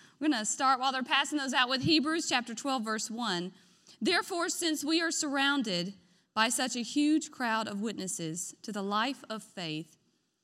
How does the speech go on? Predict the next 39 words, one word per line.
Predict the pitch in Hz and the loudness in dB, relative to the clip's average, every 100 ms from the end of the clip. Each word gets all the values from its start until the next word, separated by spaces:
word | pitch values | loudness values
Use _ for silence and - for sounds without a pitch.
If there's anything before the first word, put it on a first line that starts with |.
| _ _ _ | _ _ _
let | 277 | 2
us | 302 330 | 2 2
strip | - 339 339 | -2 -4 2
off | 320 302 - | 4 4 2
every | 285 302 415 392 | 2 2 2 2
weight | 254 277 302 - | 4 4 4 0
that | 220 | -6
slows | - 285 269 285 269 | -4 0 2 2 0
us | 262 - | -2 -2
down, | 208 170 160 165 175 - _ _ | -2 -2 -2 -6 -8 -18 _ _
especially | 214 - 262 285 330 | -6 -2 0 0 -2
the | 262 226 | -2 -2
sin | - 277 269 285 | -2 -2 0 0
that | 220 | 0
so | - 196 - | -4 -6 -2
easily | 240 269 269 277 277 | 0 2 0 -2 -4
trips | 269 - 226 - | -4 -8 -8 -8
us | 226 220 - | -10 -10 -8
up. | 180 160 - _ _ _ _ _ _ _ _ | -8 -8 -10 _ _ _ _ _ _ _ _
And | 240 | 2
let | 294 285 | 4 2
us | 294 254 | 0 0
run | 277 311 330 | 4 4 4
with | 359 | 2
endurance | 349 226 254 247 247 - | 2 2 2 -2 -4 -6
the | 233 | -4
race | 226 233 269 - | -2 -2 -2 -2
God | 220 208 | -2 -2
has | 208 | -4
set | - 202 | -4 -4
before | 208 196 185 170 | -6 -6 -6 -4
us." | 156 165 - - _ _ _ _ _ _ _ _ _ _ _ _ - - _ - | -6 -8 -10 -12 _ _ _ _ _ _ _ _ _ _ _ _ -20 -20 _ 0
We | |
do | 240 311 381 | 2 4 2
this | 311 | 0
by | - 226 | 0 0
keeping | 220 285 254 220 | 2 0 0 0
our | 196 | 2
eyes | 202 208 226 233 | 2 4 2 0